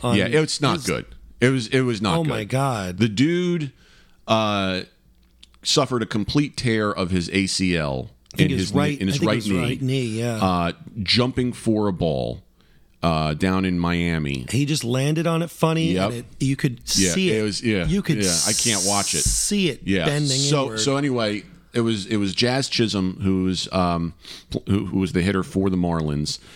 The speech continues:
Speaker 2: and he ended up with an inside the park home run because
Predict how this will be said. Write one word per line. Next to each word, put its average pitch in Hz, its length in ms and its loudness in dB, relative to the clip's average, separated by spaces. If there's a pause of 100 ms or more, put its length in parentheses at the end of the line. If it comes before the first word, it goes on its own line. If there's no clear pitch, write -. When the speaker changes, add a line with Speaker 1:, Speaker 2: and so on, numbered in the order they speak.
(240)
Speaker 2:
and 90 300 2
he 107 180 2
ended 107 200 0
up 98 200 -2
with 95 160 2
an 92 80 0
inside 87 320 0
the - 80 -8
park 80 240 0
home 78 260 0
run 85 360 0 (500)
because 90 800 0